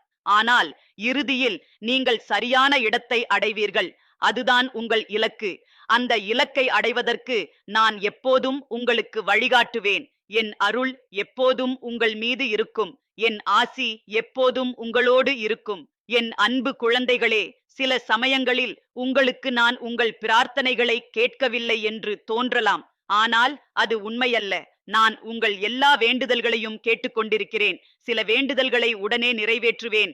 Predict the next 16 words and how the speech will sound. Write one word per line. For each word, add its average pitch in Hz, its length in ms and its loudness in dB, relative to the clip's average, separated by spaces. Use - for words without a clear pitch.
சிலவற்றை 240 600 -2
காலம் 247 400 2
பார்த்து 226 340 0
நிறைவேற்றுவேன், 214 800 -2
சிலவற்றை 262 540 0
உங்களுக்கு 233 460 -2
நல்லதல்ல 233 600 0
என்று 214 280 -4
நிறைவேற்ற 214 520 -2
மாட்டேன். 196 420 0
இதையெல்லாம் 233 680 0
நான் 208 340 2
உங்களுக்காகவே 233 840 0
செய்கிறேன். 202 500 -2
ஒரு 240 280 2
தாய் 254 340 2